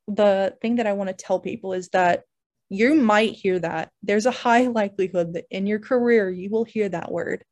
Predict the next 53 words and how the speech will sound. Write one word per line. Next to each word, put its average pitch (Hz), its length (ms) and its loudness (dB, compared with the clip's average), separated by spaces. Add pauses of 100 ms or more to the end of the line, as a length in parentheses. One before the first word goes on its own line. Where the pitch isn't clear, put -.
(120)
or 180 180 4
that 185 200 0
phrase 196 680 -8
that - 120 -2
you're 196 100 -2
not 190 260 -4
technical 240 460 -6
enough, - 420 -8 (220)
but 208 160 -2
you 214 60 2
need 214 80 2
to 202 60 4
pull 214 260 0
yourself 233 460 0
back 202 280 -2
up 214 260 0
and 208 140 -4
show 202 260 2
them 208 200 -2
that 185 220 -8
you 190 140 -6
are. - 360 -4 (460)
Because 208 560 2 (120)
regardless 220 540 0
of 226 120 -6
what 214 320 -2 (260)
they 202 200 2
say, 226 520 -2 (100)
you 220 160 -4
are 220 120 2
technical. 233 680 -6
You 214 160 0
wouldn't 233 280 4
be 208 100 0
in 208 80 0
this 202 160 -6
position 196 560 -2
and 180 140 -8
have 175 160 -6
gotten 175 240 -4
this 180 100 -8
job 170 260 -6
if 185 120 -10
you 185 100 -4
weren't. 180 320 -4 (420)
And 202 80 2
I 202 60 6
think 214 320 0
that 214 220 0
they 190 320 -4
need 185 400 -6
to - 80 -8
know 185 480 0